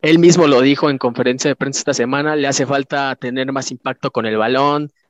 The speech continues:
dar más asistencias, organizar más el juego, me parece que todavía le sigue faltando y lo están salvando un poquito esos goles, que no lo estoy demeritando, obviamente. Esos tres goles que lleva ya los quisiera tener cualquiera de nuestros delanteros, pero me parece que en cuanto a función de Fidalgo, me parece que debería tener un mejor impacto como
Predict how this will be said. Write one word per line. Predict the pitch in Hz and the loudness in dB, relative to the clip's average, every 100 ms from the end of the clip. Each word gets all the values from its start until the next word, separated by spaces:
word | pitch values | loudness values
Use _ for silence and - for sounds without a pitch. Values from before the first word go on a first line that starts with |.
| _ | _
dar | 127 117 | -6 -4
más | 120 113 | -4 -6
asistencias, | 107 110 - 131 139 143 139 135 | -8 -10 -4 -4 0 0 0 -2
organizar | 117 113 110 123 | -4 -6 -6 -4
más | 127 123 | -4 -4
el | 110 | -4
juego, | 123 135 131 | -2 -2 -2
me | |
parece | 123 123 131 | -4 -6 -8
que | - | -6
todavía | 131 131 | -4 -2
le | |
sigue | 113 143 | -2 -4
faltando | 135 120 - 147 160 - | -2 -6 -4 -4 -4 -2
y | 135 | -2
lo | 120 | -2
están | - 139 | -2 -6
salvando | 147 143 139 143 | -2 -2 -2 -4
un | |
poquito | 131 131 - 147 | -6 -8 -6 -6
esos | 135 135 | -4 -2
goles, | 147 165 | -2 -2
que | 117 | -4
no | 120 | -4
lo | 143 | -4
estoy | 135 143 | -4 -4
demeritando, | 143 131 117 120 131 139 | -4 -4 -8 -8 -6 -2
obviamente. | 131 123 131 196 - _ _ _ | -2 -4 -8 -10 -16 _ _ _
Esos | 123 139 135 | -2 -2 -2
tres | 147 143 139 - - | 0 2 2 -2 -8
goles | 151 139 147 | 0 2 2
que | - | 0
lleva | 117 139 139 | 0 0 0
ya | 139 | -2
los | 131 | -4
quisiera | - 147 | -4 -6
tener | 127 135 135 | -4 -6 -4
cualquiera | 131 117 135 139 | -6 -4 -4 -4
de | |
nuestros | 120 - 117 | -4 -6 -6
delanteros, | 113 110 135 156 - _ _ - | -6 -6 -2 -4 -4 _ _ -6
pero | 120 | -2
me | 113 | -2
parece | 123 123 131 135 | -2 -2 -2 -2
que | 120 117 110 | 0 0 -2
en | 120 | -6
cuanto | 131 117 117 | -6 -6 -4
a | 135 | -4
función | 120 110 - 143 | -4 -4 -2 0
de | 143 | 0
Fidalgo, | 123 113 127 143 | -2 -4 -2 -2
me | 139 | -4
parece | 123 110 127 | -6 -12 -10
que | |
debería | 113 107 110 | -4 -2 -2
tener | 123 127 | -2 -2
un | 127 | -2
mejor | 131 123 | -4 -2
impacto | 120 110 120 _ 135 | -4 -4 -6 _ -8
como | - 110 107 | -2 -4 -4